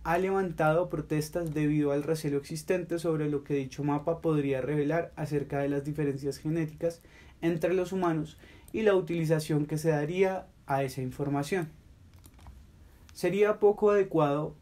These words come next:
para mi parte, intentar valorar los méritos científicos de las explicaciones biológicas de la conducta humana en general, o de las diferencias raciales o sexuales en particular. Estoy interesado, más bien,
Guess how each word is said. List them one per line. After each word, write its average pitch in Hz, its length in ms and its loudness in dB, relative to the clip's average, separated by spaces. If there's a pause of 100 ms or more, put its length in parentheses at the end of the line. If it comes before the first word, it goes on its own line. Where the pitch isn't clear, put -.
(180)
para 143 220 2
mi 143 100 2
parte, 139 440 0
intentar 143 500 -2
valorar 147 400 0
los 135 160 -2
méritos 156 420 0
científicos 156 720 -2
de 156 100 0
las 143 140 -2
explicaciones 139 800 -4
biológicas 156 720 -2 (220)
de 165 180 2
la 151 140 2
conducta 143 420 -2
humana 135 320 -2
en 131 140 -8
general, 160 420 0 (800)
o 165 80 2
de 156 100 4
las 151 180 4
diferencias 143 520 -2
raciales 160 500 -2
o 151 60 -2
sexuales 139 580 -6 (100)
en 135 160 -6
particular. 156 640 -2 (1800)
Estoy 185 460 2
interesado, 202 800 0 (100)
más 147 260 -2
bien, 175 300 0